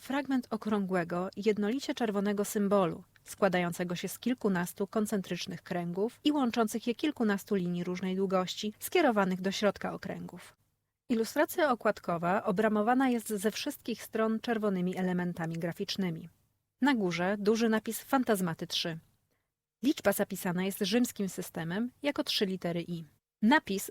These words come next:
złożono czcionką szeryfową z charakterystycznymi skośnymi zdobieniami. Po prawej i lewej stronie ilustracji okładkowej umieszczono centymetrowej szerokości ozdobniki w formie dwóch pionowych linii.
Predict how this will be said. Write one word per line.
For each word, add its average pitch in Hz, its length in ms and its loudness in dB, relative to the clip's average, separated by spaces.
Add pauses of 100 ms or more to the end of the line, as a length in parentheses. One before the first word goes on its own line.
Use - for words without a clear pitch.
złożono 214 460 2
czcionką 208 460 -2
szeryfową 214 680 2
z - 80 -4
charakterystycznymi 277 1080 0
skośnymi 208 520 0
zdobieniami. 190 680 0 (500)
Po 208 100 2
prawej 214 360 6
i 202 40 4
lewej 185 240 4
stronie 190 380 2
ilustracji 185 540 0
okładkowej 180 640 -2
umieszczono 226 520 0
centymetrowej 233 680 2
szerokości 226 580 0
ozdobniki 208 640 2 (160)
w - 100 -14
formie 185 420 2
dwóch 180 260 -4
pionowych 247 480 0
linii. 175 380 -4